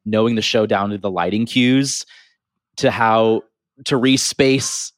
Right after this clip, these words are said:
if we have problems like that. I know where the, where the gobo light's gonna be to go fill that, 'cause people are gonna see that, which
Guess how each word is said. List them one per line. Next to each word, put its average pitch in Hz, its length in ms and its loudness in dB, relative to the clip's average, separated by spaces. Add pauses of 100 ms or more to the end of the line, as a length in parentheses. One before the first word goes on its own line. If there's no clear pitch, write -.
if 123 240 -2
we 120 140 2
have 110 340 0
problems 107 480 0
like 95 200 -2
that. 95 100 0
I 98 80 0
know 104 180 0
where 107 220 2
the, 104 440 2
where 117 140 0
the 104 80 0
gobo 107 420 2
light's 98 280 0
gonna 101 180 -4
be 98 300 -4
to - 120 -8
go 98 160 0
fill 107 280 0
that, 98 360 -2 (480)
'cause 113 200 -4
people 107 260 -4
are 92 60 -2
gonna 90 140 -6
see 92 200 -6
that, 87 240 -4
which - 320 -2